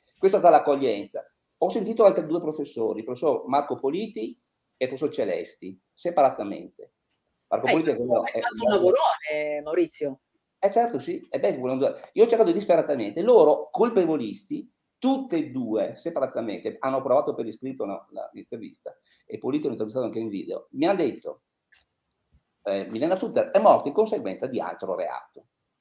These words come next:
Speaker 1: Perché loro, come anche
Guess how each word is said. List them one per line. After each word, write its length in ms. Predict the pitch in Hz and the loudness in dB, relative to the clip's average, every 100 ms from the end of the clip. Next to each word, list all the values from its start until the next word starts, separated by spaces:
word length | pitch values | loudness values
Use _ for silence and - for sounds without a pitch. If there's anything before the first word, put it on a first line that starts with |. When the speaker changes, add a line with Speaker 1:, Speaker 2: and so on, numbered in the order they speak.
| _ _ _ _ _ | _ _ _ _ _
Speaker 1:
Perché 440 | - 208 208 220 - | 6 8 10 8 10
loro, 320 | 196 156 127 | 6 8 6
come 240 | 175 202 | 2 2
anche 680 | 143 147 160 147 131 - - | 2 0 -2 0 -2 -2 -10